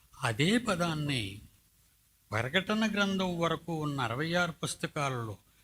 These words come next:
ఎప్పుడైనా ఎక్కడైనా దీనిని ఇలాంటి పేరుడు,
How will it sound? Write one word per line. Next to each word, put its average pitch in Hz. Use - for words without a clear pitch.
ఎప్పుడైనా 139
ఎక్కడైనా 139
దీనిని 135
ఇలాంటి 156
పేరుడు, 131